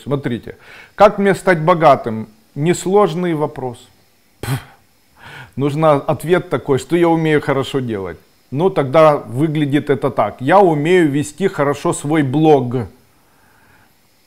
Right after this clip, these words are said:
Ну, отлично. Тогда сразу же такой вопрос. А вы, кто вам сказал, что вы хорошо умеете вести свой блог?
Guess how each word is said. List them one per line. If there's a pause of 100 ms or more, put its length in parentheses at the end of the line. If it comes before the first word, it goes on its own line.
(240)
Ну,
отлично. (160)
Тогда
сразу
же
такой
вопрос.
А
вы,
кто
вам
сказал,
что
вы
хорошо
умеете
вести
свой
блог?